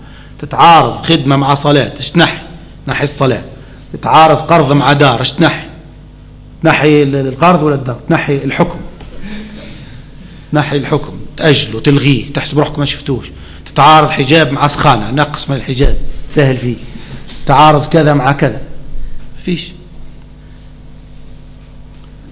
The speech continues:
وكذلك هذا مذموم، والتشدد في دين الله على مذهب بني إسرائيل في قصة البقرة مذموم.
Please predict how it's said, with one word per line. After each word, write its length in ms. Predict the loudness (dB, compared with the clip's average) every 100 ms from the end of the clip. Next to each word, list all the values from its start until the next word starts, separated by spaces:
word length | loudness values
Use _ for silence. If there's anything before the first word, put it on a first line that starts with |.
| -20 -20 -20 -20 -20 -18 -2
وكذلك 640 | 0 4 6 6 6 4
هذا 500 | 4 6 8 8 6 6
مذموم، 600 | 6 8 8 6 4 -4 -6 -6 2
والتشدد 720 | 2 4 4 4 4 4 2
في 120 | 2
دين 180 | 4 4
الله 500 | 6 6 6 4 0 -8 -16 -14 0
على 220 | 4 6
مذهب 380 | 6 6 6 6
بني 280 | 6 6 6
إسرائيل 580 | 4 4 4 4 0 -4 -12 -16 -14 -16 -14 -16 -16 -12 -6
في 80 | -4
قصة 320 | -2 -4 -2
البقرة 420 | -2 -2 -2 -2
مذموم. 380 | 0 0 -2 -6